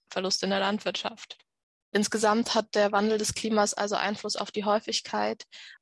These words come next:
auf die Intensität, die räumliche Ausdehnung, die Dauer und das zeitliche Auftreten der extremen Wetter- und Klimaereignisse.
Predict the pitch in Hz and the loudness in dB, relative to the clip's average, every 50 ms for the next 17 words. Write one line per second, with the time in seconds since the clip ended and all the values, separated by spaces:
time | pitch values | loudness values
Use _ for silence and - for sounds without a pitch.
0 | - - - 214 214 - - - 214 220 - 220 208 208 208 208 208 - - 226 | -12 -2 -2 -2 0 0 0 0 0 2 2 2 2 2 0 -2 -4 -2 -2 0
1 | 240 254 - - - - 220 208 - 202 202 214 220 220 208 - - 208 208 208 | -2 -2 -2 -4 -4 -2 -2 0 2 2 2 2 2 2 0 0 0 2 2 2
2 | 220 220 - - 226 220 220 214 214 220 226 - - - - - - - _ _ | 2 0 -2 0 0 0 0 0 -2 -4 -6 -8 -16 -18 -18 -20 -20 -20 _ _
3 | - 214 202 196 202 208 214 220 - 202 196 - - - 190 190 - - 202 - | -6 0 2 4 6 6 4 4 0 -2 -4 -4 -2 -2 -2 -2 -2 -2 -4 -2
4 | - 208 208 - - - 185 185 - 190 190 185 190 190 196 - - - - - | 0 0 -2 -2 -2 -4 -4 -4 -2 -6 -4 -2 -4 -4 -4 -4 -4 -4 -2 0
5 | 185 185 185 185 185 185 - - 208 196 202 - - - 190 190 180 180 - - | 0 0 0 0 -2 -4 -4 -4 -4 -6 -4 -4 -4 -2 -2 0 0 0 0 -2
6 | 185 185 185 - 202 202 202 - - 202 208 196 | -2 -4 -4 -4 -6 -4 -2 -2 -2 -4 -6 -10